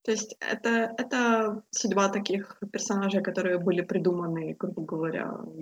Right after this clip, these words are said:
для "Клона Войн". Хотя вот, например, Асока, как бы,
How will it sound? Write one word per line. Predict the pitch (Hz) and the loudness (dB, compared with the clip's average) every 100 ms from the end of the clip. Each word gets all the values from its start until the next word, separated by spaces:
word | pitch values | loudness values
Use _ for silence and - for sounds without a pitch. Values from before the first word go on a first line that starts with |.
| 165 | -6
для | 170 | -6
"Клона | - 175 170 | -4 -4 -4
Войн". | 160 165 170 208 208 - _ _ _ - - - | -4 -4 -2 -4 -6 -12 _ _ _ -20 -8 0
Хотя | 262 294 | 4 6
вот, | 330 | 6
например, | 359 311 302 294 | 4 6 4 6
Асока, | 277 - 285 294 339 311 285 269 262 269 | 6 6 6 6 6 4 6 4 2 2
как | 247 220 | 2 4
бы, | 220 | 4